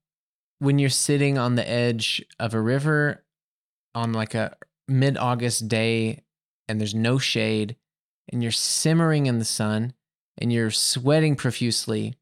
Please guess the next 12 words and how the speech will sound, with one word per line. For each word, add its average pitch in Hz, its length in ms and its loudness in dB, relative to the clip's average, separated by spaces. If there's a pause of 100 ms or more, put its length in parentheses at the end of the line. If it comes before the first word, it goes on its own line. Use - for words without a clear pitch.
(340)
and 117 140 -2
you're, 120 100 2
like, 113 320 -2
your 113 220 -4 (100)
head 143 380 2
hurts 117 320 0
from 110 160 -4
the 104 80 -4
heat. 117 240 -2
It's - 140 -6
so 143 320 0
hot. 113 440 0